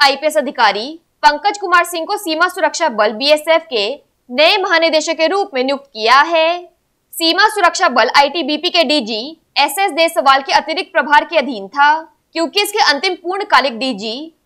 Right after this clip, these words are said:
राकेश अस्थाना को जुलाई के अंत में दिल्ली पुलिस आयुक्त के रूप में नियुक्त किया गया था। यह तस्वीर में देखिए, राजस्थान कैडर के नाइनटीन एटी एट बैच के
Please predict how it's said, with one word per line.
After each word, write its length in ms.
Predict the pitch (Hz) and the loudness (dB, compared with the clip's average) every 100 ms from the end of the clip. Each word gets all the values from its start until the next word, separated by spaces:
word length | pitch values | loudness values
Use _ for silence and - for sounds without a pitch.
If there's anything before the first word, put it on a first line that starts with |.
| _ | _
राकेश 420 | 277 277 349 381 415 | -4 -2 -2 -2 -4
अस्थाना 360 | 403 330 285 | -4 -4 -2
को 120 | 311 294 | -4 -6
जुलाई 280 | 277 262 | 0 0
के 120 | 277 349 | 0 -2
अंत 220 | 311 339 | -4 -4
में 320 | 254 214 269 - _ | -6 -4 -6 -12 _
दिल्ली 280 | 214 311 381 | -4 -2 0
पुलिस 340 | 440 359 330 - | -2 -4 -4 -2
आयुक्त 200 | 285 302 320 | -4 -4 -4
के 120 | 330 | -2
रूप 220 | - - | -2 -4
में 80 | 247 | -4
नियुक्त 200 | 262 262 | -4 -8
किया 320 | - 226 247 | -6 0 2
गया 260 | 294 311 311 | 4 4 2
था। 240 | 339 330 339 349 _ _ _ _ _ - | 0 -2 -2 -6 _ _ _ _ _ -6
यह 140 | 277 269 | -4 0
तस्वीर 320 | 262 269 240 | -2 -2 -4
में 120 | 240 | -2
देखिए, 500 | 220 - 294 302 349 349 _ _ _ _ _ | -2 -4 -6 -4 -4 -8 _ _ _ _ _
राजस्थान 540 | 240 262 262 311 415 392 | 2 2 2 -2 -6 -2
कैडर 300 | 311 254 302 | 0 2 2
के 120 | 370 | 0
नाइनटीन 440 | 302 233 247 320 | 2 2 2 -2
एटी 180 | 330 - | -2 0
एट 140 | 330 247 | -4 2
बैच 320 | 247 277 - | 4 4 2
के 180 | 240 | -4